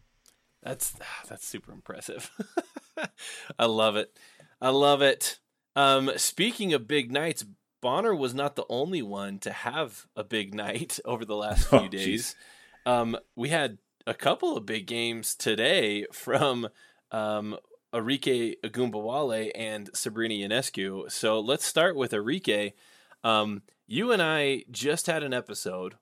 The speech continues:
Speaker 1: where we talked about, uh, Satu Sabali and Dallas and how,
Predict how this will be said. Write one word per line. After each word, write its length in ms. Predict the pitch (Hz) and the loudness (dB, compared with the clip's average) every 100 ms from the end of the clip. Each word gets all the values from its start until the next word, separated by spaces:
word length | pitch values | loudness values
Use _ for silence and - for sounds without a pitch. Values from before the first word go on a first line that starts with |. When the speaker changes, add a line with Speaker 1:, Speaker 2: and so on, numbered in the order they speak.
| - | -6
Speaker 1:
where 200 | 110 107 | -4 -2
we 140 | 110 | -2
talked 340 | - 143 170 | -2 -2 -2
about, 460 | 147 123 117 113 - _ - | -2 2 4 2 0 _ -10
uh, 200 | 107 104 | -8 -6
Satu 400 | - 110 104 95 | -4 -4 -4 -8
Sabali 680 | - 123 117 113 113 110 104 | -2 -2 0 -2 -2 -2 -4
and 240 | 98 92 | -8 -8
Dallas 480 | 98 117 117 117 - - | -4 0 0 0 -6 -6
and 220 | 104 101 | -8 -6
how, 420 | 101 95 95 95 | -4 -2 -2 -6